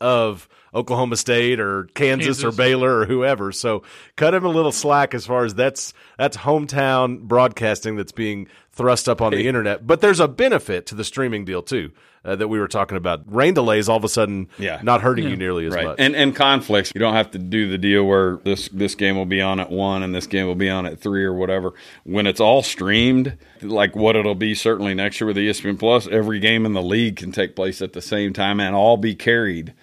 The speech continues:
Speaker 3: I'm probably with a lot of people that, "Oh, forty-nine bucks, something else to spend money on." And as soon as I got on there, I'm,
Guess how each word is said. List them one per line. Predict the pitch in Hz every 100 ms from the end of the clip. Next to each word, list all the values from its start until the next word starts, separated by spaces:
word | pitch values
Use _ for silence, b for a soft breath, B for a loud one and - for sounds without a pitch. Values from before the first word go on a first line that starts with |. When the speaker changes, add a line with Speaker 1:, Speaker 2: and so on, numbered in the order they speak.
| b -
Speaker 3:
I'm | 110
probably | 117 113 101
with | 101 101
a |
lot | 90 101
of | 101
people | 101 90 92
that, | 95 87
"Oh, | 85
forty-nine | - 120 117 92 80
bucks, | 87 110 101 -
something | 90 87 101
else | 101 98
to | 92
spend | - 90
money | 98 107 104
on." | 98 95
And | 92 - B B -
as | -
soon | 123
as | 117
I | 107
got | 98 101
on | 101 117 104
there, | 95 92
I'm, | 95